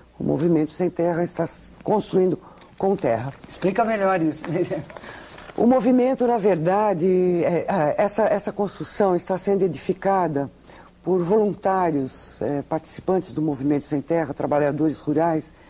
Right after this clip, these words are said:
Speaker 1: que vêm de todo o Brasil e ficam sete semanas na obra, ajudando a construir a escola.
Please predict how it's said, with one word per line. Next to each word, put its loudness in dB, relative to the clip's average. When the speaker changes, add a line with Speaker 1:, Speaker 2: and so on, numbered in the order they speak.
Speaker 1:
que -4
vêm 4
de -4
todo 0
o 2
Brasil 2
e -6
ficam 0
sete 0
semanas 0
na 2
obra, 2
ajudando 2
a 2
construir 0
a 0
escola. -6